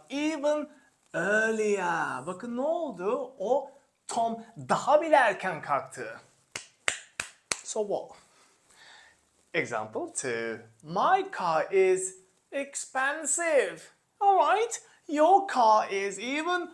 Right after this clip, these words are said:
more expensive. Benim arabam pahalı. Senin araban daha bile pahalı. It was very cold yesterday. Dün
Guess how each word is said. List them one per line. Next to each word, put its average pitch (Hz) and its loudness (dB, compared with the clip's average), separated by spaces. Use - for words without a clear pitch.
more 208 0
expensive. 160 -2
Benim 196 -8
arabam 269 -2
pahalı. 147 2
Senin 196 -8
araban 147 0
daha 170 0
bile 175 2
pahalı. 131 -4
It 302 -2
was 294 -2
very 247 2
cold 339 0
yesterday. 123 -6
Dün 220 -2